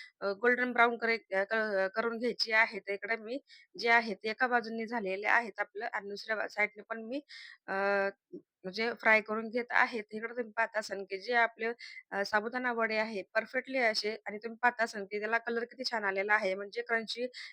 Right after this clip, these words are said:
क्रिस्पी एकदम खूप छान झालेले आहे आणि जेवढे आपले लाईट गोल्डन असा कलर ठेवला, की आपले जे, अ, म्हणजे वडे आहेत ना, खूप असे, अ, खूप छान असं क्रंचीपणा येतो त्याला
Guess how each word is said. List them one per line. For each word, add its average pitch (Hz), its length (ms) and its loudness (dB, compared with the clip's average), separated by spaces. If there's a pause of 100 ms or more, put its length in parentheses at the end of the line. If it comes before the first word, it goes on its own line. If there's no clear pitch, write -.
(100)
क्रिस्पी 240 360 -2
एकदम 226 420 0
खूप - 220 -14
छान 233 180 0
झालेले 208 320 0
आहे 220 300 2
आणि 214 200 0
जेवढे 226 260 2
आपले 247 220 2 (380)
लाईट 240 180 8
गोल्डन 247 340 4
असा 220 180 -2
कलर 233 240 -2
ठेवला, 214 300 -2
की 202 140 -6
आपले 208 280 -2
जे, 220 280 -4
अ, 185 200 -2
म्हणजे 208 340 -6
वडे 220 220 2
आहेत 233 360 4
ना, 202 140 -4
खूप 240 180 -4
असे, 247 280 -2 (460)
अ, 196 320 -2 (120)
खूप - 260 -4
छान 254 180 6
असं 233 280 2
क्रंचीपणा 226 640 0
येतो 196 180 -2
त्याला 185 240 -4